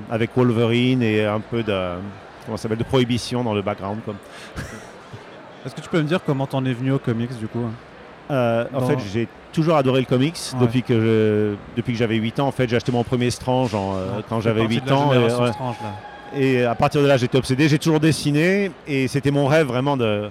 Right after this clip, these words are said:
Speaker 1: à douze ans en sixième, quand il disait qu'est-ce que vous voulez faire, j'avais écrit, euh, encreur chez Marvel. Et, euh,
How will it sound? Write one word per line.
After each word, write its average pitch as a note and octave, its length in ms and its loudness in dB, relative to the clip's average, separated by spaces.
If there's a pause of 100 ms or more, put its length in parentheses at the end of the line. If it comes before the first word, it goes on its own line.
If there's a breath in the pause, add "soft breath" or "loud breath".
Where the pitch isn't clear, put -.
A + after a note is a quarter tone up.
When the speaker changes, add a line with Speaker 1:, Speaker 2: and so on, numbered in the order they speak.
Speaker 1:
à C3 120 2
douze D3 220 2
ans D#3+ 120 2
en D3 60 0
sixième, C#3 440 0
quand B2+ 180 -4
il B2+ 80 -4
disait B2+ 200 -2
qu'est-ce B2+ 180 -4
que C3+ 60 -2
vous A#2+ 80 -2
voulez A#2+ 180 -2
faire, C#3+ 240 -4
j'avais A2+ 240 -6
écrit, B2 300 -12
euh, F#2 80 -10 (160)
encreur C3 340 0
chez C3 140 0
Marvel. B2 420 0 (720 loud breath)
Et, C3+ 200 2
euh, A2 800 2